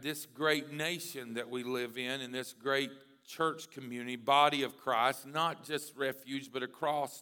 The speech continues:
the body of Christ, in this great city of enterprise and great county of Coffee County, and in our second location in Opp, Alabama, the America that I love presently,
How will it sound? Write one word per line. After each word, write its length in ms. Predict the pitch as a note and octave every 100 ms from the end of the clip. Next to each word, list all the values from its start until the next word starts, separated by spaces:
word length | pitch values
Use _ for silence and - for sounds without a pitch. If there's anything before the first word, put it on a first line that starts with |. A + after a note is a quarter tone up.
| -
the 60 | A2
body 440 | G#2+ B2+ A#2+ A2+
of 120 | G#2+
Christ, 540 | - B2 A2+ A#2+ - - _ _ _ _ _ -
in 40 |
this 140 | C3 B2+
great 400 | D3+ C#3 B2+ -
city 540 | - D#3 D3 C#3+ C#3
of 140 | A#2+ A2+
enterprise 760 | C#3+ C#3+ - C#3+ C3+ C3+ C#3 C3
and 100 | C3
great 300 | A#2+ C3 B2+
county 400 | - C#3+ C#3+ C#3
of 120 | A#2+ -
Coffee 380 | C3+ B2 - G#2+
County, 520 | B2+ A#2 A2+ B2 A#2 _ - - _ _ _ -
and 220 | C#3 C#3
in 240 | C3+ B2+
our 380 | B2 B2 B2 A#2+
second 420 | - D3 C#3 B2
location 680 | A#2+ A#2+ C#3 C3 B2+ C3+ A#2+
in 160 | A#2
Opp, 360 | G#2 C#3 D3 D3
Alabama, 560 | B2 A#2 A2+ A#2+ A#2+ A#2
the 140 | B2
America 640 | A#2+ C3+ D#3+ F3+ F3 E3+ C#3
that 160 | C3+ G#2+
I 200 | C#3+ D#3
love 640 | D3 D3+ C3 A2+ G#2 -
presently, 880 | - D3+ E3+ D#3 B2 G#2+ G2+ - -